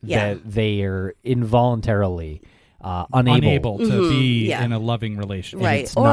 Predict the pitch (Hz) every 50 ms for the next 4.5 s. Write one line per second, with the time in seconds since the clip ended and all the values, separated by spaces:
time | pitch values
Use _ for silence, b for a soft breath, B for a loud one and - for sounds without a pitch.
0 | 285 277 269 254 - 113 113 110 107 95 95 87 - - 107 98 90 87 78 67
1 | 165 156 - - - - - - - b b b b b b b b - - 240
2 | 254 254 240 226 233 226 208 202 208 196 190 185 - - 180 170 170 165 160 160
3 | 151 151 156 147 143 143 143 151 165 - 180 170 - 180 - 170 165 165 165 165
4 | 165 160 - 165 151 156 151 147 143